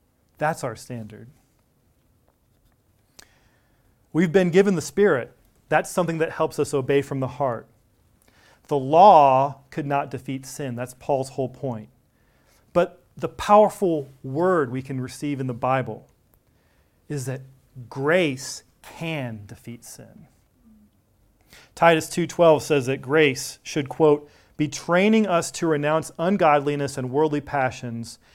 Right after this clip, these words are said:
and to live self-controlled, upright, and godly lives in the present age." That's what Titus two twelve says about grace. So between Romans and what Titus, what he says in Titus, Paul is saying something along the lines of, "You want to show me your grace through sin?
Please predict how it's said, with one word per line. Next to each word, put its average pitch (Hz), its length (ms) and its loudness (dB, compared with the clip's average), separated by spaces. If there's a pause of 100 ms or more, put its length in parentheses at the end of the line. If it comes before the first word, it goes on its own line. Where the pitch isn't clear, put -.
(120)
and 135 140 -6
to 143 100 -8
live 135 200 -4
self-controlled, 165 840 0
upright, 135 560 -2
and 120 200 -8
godly 139 380 0
lives 120 460 -2
in 123 140 -10
the 117 80 -8
present 117 420 -10
age." 107 480 -18 (100)
That's - 140 -16
what 135 100 -10
Titus 131 300 -2
two 127 200 -12
twelve 123 280 -8
says - 500 -20
about 120 240 -10
grace. 110 500 -16 (720)
So - 140 -4
between 160 360 -2
Romans 190 880 0
and 156 120 -6
what 165 140 -2
Titus, 156 460 0
what 147 160 0
he 151 80 -4
says 147 240 0
in 147 80 -4
Titus, 127 580 0 (460)
Paul 185 300 6
is 165 80 -4
saying 170 320 -4
something 180 300 -2
along 180 200 4
the 170 60 0
lines 151 380 0
of, 120 380 -4 (640)
"You 175 300 2
want 240 240 4
to 202 80 0
show 202 320 2
me 180 160 0
your 165 140 2
grace 160 400 0
through 151 260 -4
sin? 220 560 -2